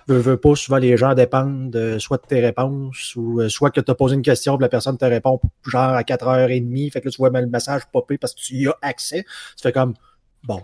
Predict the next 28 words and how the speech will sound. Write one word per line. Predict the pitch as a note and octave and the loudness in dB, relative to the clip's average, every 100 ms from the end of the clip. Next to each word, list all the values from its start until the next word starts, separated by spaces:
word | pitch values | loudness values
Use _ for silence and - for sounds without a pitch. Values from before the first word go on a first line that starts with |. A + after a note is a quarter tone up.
| - | -12
tu | G#2 G2+ | -12 -10
sais, | F#2+ | -12
ça | - A#2 | -12 -8
serait | - B2 | -2 0
mal | B2+ C3+ A#2+ | 4 4 2
poli | - C3 A#2+ C#3+ D3 - | 4 4 4 -2 -4 -2
de | B2+ | -2
pas | A#2 C3 | 2 2
aller | B2+ C3+ | 4 2
lui, | C3 B2+ B2+ B2+ | 2 0 0 2
euh, | B2 A#2+ A2+ - - - | 4 2 0 -6 -18 -2
répondre | C3 B2 C#3 D3+ B2 | 0 4 4 4 2
vu | C3 | -2
que | A#2 | 0
j'ai | C3 | 0
posé | B2+ B2 B2+ | 2 0 2
une | |
question | B2 A#2+ - C#3 | 2 0 2 0
ou | C#3 | 4
peu | B2+ | 4
importe. | A#2 C3 D#3+ _ - _ _ _ | 4 2 -2 _ -20 _ _ _
Mais | G#2+ F#2+ | -12 -10
ça | G2 | -8
arrive | G2 C3 C3 - | -4 0 0 -2
beaucoup | A#2 C3 E3 A#3 | -2 0 6 4
plus | F3+ F#3 - | 4 -2 -2
fréquemment | - D#3 D#3 C#3 D3 E3 D#3+ | 2 2 4 4 4 4 2
que | A#2 A#2 A2+ A2+ A2 A2 G#2+ G#2+ | 0 0 0 -4 -6 -8 -6 -8